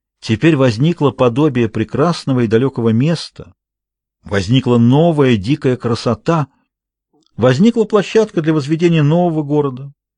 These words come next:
который возродится под знаком его архимандритового суверенитета, возникла некая даже возможность целебного единения с другими народами и местами, склонившимися перед его волей,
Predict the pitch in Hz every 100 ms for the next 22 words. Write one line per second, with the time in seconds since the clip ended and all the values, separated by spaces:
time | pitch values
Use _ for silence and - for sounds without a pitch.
0 | _ _ - 107 123 120 117 117 117 165
1 | - 123 113 113 135 131 110 117 113 135
2 | 165 160 _ 120 113 127 123 117 113 143
3 | 131 117 - 113 107 110 104 165 165 -
4 | - - - - - _ - 87 90 87
5 | 117 147 135 123 139 143 135 143 147 135
6 | 131 120 131 120 131 139 131 - - 123
7 | 131 127 131 123 127 135 165 220 214 131
8 | 90 117 110 113 107 107 175 160 110 101
9 | 101 - 165 165 - - - _ _ -
10 | 139 147 156 147 139 131 127 131 123 127
11 | 131 120 123 110